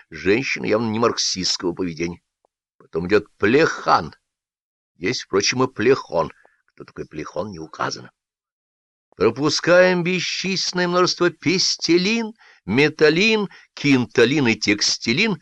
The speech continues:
Переходим к именам совершенно ослепительным. Васко, отнюдь не Васька, даётся двадцатого мая в честь открытия Васко да Гама и пути в Индию. Фарада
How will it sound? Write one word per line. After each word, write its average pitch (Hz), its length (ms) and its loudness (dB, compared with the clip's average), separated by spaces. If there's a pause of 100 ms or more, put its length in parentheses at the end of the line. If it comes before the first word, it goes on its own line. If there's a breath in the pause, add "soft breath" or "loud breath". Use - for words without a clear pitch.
(120)
Переходим 98 400 -4
к - 120 -12
именам 95 360 2 (160 soft breath)
совершенно 90 460 -4
ослепительным. 90 840 -8 (380)
Васко, 127 960 2 (200 soft breath)
отнюдь - 360 -14
не 76 120 -12
Васька, 80 680 -2 (680)
даётся 92 360 0
двадцатого 92 540 -2
мая 87 240 0
в - 60 -12
честь - 280 -4
открытия 87 440 -4
Васко 95 560 0
да 90 180 0
Гама 151 340 0
и 170 120 4
пути 190 340 -4
в 202 80 0
Индию. 107 380 -2 (320 soft breath)
Фарада 180 1000 4